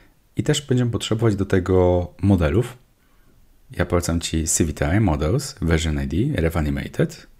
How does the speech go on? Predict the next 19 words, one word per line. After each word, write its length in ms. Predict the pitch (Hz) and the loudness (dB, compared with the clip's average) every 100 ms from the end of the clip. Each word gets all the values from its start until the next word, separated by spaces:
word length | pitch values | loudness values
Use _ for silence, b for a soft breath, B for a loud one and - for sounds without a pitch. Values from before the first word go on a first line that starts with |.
| - | -6
Możemy 260 | 82 80 | -2 -2
to 80 | 78 | -2
pobrać 420 | 80 76 76 - - | -2 -2 -4 -6 -8
za 140 | 82 90 | 0 2
darmo, 420 | 113 127 127 123 B B B B - | 4 4 2 0 B B B B 0
ma 140 | 92 | 0
to 100 | - | 0
cztery 300 | - - 73 | -4 -2 0
giga, 440 | 73 120 101 98 110 _ _ _ | 0 2 2 0 -6 _ _ _
ale 200 | 101 127 | 0 0
potem 280 | 117 101 101 | 0 0 0
pokażę 380 | 82 78 80 82 | 0 -2 -2 -4
ci, 200 | - 78 | -4 -6
w 40 | |
jaki 160 | 76 - | -6 -8
sposób 340 | - 82 - | -6 -4 -4
możemy 280 | 82 78 71 | -6 -6 -6
to 120 | 71 | -8
wykorzystać. 720 | 69 - 98 139 - - - | -6 -2 -2 -2 -4 -8 -8